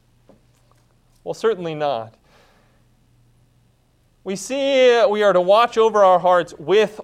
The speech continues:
all diligence. The N I V says, "Above all else, guard your hearts."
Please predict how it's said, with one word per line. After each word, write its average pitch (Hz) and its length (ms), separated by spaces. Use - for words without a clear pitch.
all 180 640
diligence. 143 500
The 233 160
N 330 100
I 247 140
V 202 240
says, 185 340
"Above 202 600
all 240 460
else, 180 640
guard 139 680
your 135 240
hearts." - 500